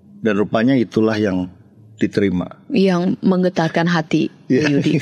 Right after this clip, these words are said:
Speaker 1: <laughs>
Speaker 2: Aha. Waktu itu Pak Yoko sempat cerita nggak cerita ini? Kenapa mau masuk sini? Pasti ada pertanyaan seperti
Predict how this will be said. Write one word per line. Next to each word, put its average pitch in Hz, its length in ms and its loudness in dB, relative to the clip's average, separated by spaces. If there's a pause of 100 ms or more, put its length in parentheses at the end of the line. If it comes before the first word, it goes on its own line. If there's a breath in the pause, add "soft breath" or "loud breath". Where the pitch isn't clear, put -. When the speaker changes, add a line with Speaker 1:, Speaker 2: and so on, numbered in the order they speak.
(100)
Speaker 1:
<laughs> 135 120 -6
Speaker 2:
Aha. 170 880 0 (1040 loud breath)
Waktu 202 320 0
itu 202 80 2
Pak 196 160 2
Yoko 170 160 2
sempat 185 300 0
cerita 165 320 0
nggak - 340 -4
cerita 156 320 0
ini? 151 240 0
Kenapa 185 400 0
mau 160 240 0
masuk 156 400 0
sini? 160 220 0
Pasti 180 240 0
ada 170 160 0
pertanyaan 151 400 0
seperti 160 300 -2